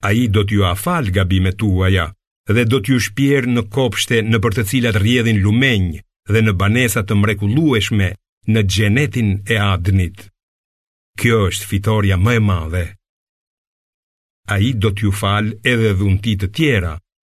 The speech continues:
që i dëshironi, ndihmën e tij dhe një fitore të afërt.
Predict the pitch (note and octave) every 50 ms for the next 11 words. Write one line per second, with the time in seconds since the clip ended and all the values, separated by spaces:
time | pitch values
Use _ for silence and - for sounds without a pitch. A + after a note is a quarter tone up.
0 | _ - B2 G#2+ F#2+ F#2+ F#2 G2+ G2 - A#2 G#2 G#2 F#2+ E2+ E2+ E2+ E2+ D#2 -
1 | - _ _ _ _ _ _ _ _ _ _ _ _ _ - G#2+ G2+ G2+ F#2+ F2+
2 | F#2 E3+ C#3+ A2+ D3 D#3 D3+ D3 D3 C3 - C#3+ C3+ C3 B2 A#2+ A#2+ C3+ - _
3 | _ _ _ _ _ _ - G2+ F#2+ G#2 G#2+ G#2 G#2 G2 A2+ G#2 G2 A2 G2 F#2+
4 | F2+ F#2 F#2+ A2 G#2 G#2 A#2 G#2+ G2 G2 - - G2 E2 F#2+ - - -